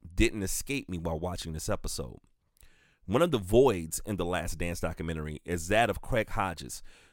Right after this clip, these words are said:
Jordan's teammate who helped get two of his six rings with Chicago squad. Hodges, also from Chicago, was on record with his activism, which he talked about in his book,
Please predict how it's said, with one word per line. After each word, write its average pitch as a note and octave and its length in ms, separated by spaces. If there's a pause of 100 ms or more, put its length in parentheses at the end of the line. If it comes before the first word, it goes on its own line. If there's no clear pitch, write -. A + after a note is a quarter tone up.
(120)
Jordan's C#3 440
teammate G#2+ 540
who F2+ 120
helped C3+ 320
get G#2+ 240
two A#3 260
of G3 100
his C#3+ 120
six - 340
rings A2 300
with - 100
Chicago E2 460
squad. A#1 440 (580)
Hodges, B2+ 600 (160)
also A2+ 300
from - 140
Chicago, G#2 680 (300)
was G#2+ 180
on G2+ 200
record A#2+ 280
with - 120
his - 160
activism, D#2 720
which - 200
he E2+ 60
talked - 280
about A2 320
in G2+ 60
his F2+ 120
book, - 340